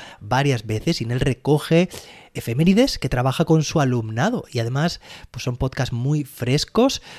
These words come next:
podcasts naturales, muy graciosos,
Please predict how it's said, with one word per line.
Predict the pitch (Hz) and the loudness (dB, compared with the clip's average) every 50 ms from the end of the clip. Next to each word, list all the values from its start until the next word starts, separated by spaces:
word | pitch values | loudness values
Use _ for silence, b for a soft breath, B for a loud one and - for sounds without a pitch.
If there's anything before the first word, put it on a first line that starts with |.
| B B _ | B B _
podcasts | - 127 127 - - 147 139 131 - - | -6 -6 -6 -4 -2 -2 -2 -2 -2 -4
naturales, | 135 131 123 123 120 113 - 113 104 101 110 147 196 240 277 - - B B B B B B B _ _ _ | -4 -2 -2 0 -2 -2 -2 -4 -4 -2 0 2 2 2 2 0 -2 B B B B B B B _ _ _
muy | - 175 165 202 262 277 | 0 4 6 6 6 8
graciosos, | 233 175 135 - 123 113 - - 147 196 - - - | 6 6 4 4 2 0 0 0 -2 -4 -4 -6 -12